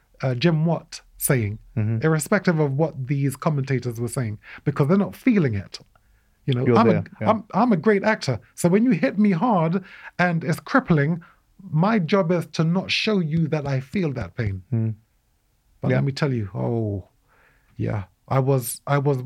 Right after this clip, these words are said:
Speaker 1: I, you know, I was within inches of, of death.
Speaker 2: Yeah, I've heard you say that before. Yeah.
Speaker 1: Yeah, that night.
Speaker 2: So let me take you to the Michael Watson fight, a fight that, um, was one of the most compelling fights we've seen in the British ring,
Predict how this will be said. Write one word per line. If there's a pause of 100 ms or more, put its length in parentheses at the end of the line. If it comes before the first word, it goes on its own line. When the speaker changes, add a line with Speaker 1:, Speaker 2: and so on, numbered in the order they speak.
(140)
Speaker 1:
I,
you
know,
I
was
within
inches
of, (120)
of
death.
Speaker 2:
Yeah, (180)
I've
heard
you
say
that
before.
Yeah.
Speaker 1:
Yeah, (400)
that
night. (440)
Speaker 2:
So
let
me
take
you
to
the (180)
Michael
Watson
fight, (880)
a
fight
that,
um, (720)
was
one
of
the
most
compelling
fights
we've
seen
in
the
British
ring,